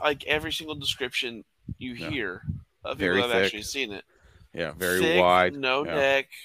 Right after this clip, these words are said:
Speaker 1: head
Speaker 2: Yeah.
Speaker 1: just looks like it's sitting there on top of the shoulders.
Speaker 2: Mm-hmm.
Speaker 1: I mean, man, I, I'm calling that one real.
Speaker 2: Yeah.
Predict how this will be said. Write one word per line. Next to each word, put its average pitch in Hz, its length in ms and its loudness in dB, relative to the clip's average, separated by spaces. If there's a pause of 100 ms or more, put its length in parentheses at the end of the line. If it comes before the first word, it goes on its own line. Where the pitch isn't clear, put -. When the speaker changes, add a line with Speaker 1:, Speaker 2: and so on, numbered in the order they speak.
(220)
Speaker 1:
head 139 220 0
Speaker 2:
Yeah. 117 60 -2
Speaker 1:
just 139 160 -4
looks 151 120 -10
like 139 100 -4
it's 135 140 -6
sitting 143 180 -8
there 139 80 0
on 139 80 -4
top 135 180 4
of 143 60 -10
the 156 60 -8
shoulders. 131 600 -4 (320)
Speaker 2:
Mm-hmm. 95 300 -8
Speaker 1:
I 135 120 0
mean, 127 440 -6 (1120)
man, 127 320 -4
I, 131 100 2 (180)
I'm 127 100 -6
calling 185 260 2
that 143 140 2
one 135 160 -4
real. 131 400 -4 (560)
Speaker 2:
Yeah. 139 260 6